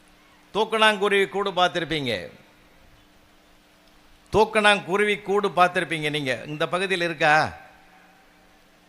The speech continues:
இருக்கா? இந்த தூக்கணாங்குருவி கூடு கட்டும். நான்லாம் வந்து விழுப்புரம் மாவட்டத்துல பனமலைப்பேட்டை என்ற ஒரு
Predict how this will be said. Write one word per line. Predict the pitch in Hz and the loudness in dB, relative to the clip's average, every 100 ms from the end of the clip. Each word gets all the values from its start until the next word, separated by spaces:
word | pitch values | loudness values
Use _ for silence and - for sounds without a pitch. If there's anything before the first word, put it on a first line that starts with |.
| _ _ _ _ _ - | _ _ _ _ _ -10
இருக்கா? | 143 139 139 127 82 - _ _ _ _ _ _ | -8 -4 -4 -4 -8 -20 _ _ _ _ _ _
இந்த | 147 160 | -8 -2
தூக்கணாங்குருவி | 202 240 233 220 185 196 220 214 | 2 2 4 4 4 0 0 0
கூடு | - 202 220 | -2 -2 0
கட்டும். | 196 143 156 117 | 0 0 -4 -2
நான்லாம் | 160 180 196 202 | 2 2 2 0
வந்து | 180 196 | 0 -2
விழுப்புரம் | 196 208 208 190 | 0 0 0 4
மாவட்டத்துல | 185 190 180 170 - 175 185 165 123 - - | 4 4 0 -2 -2 0 2 4 2 -2 0
பனமலைப்பேட்டை | 175 208 208 185 180 156 | 0 2 0 0 -2 0
என்ற | 175 170 180 | -4 -2 -2
ஒரு | 156 | -2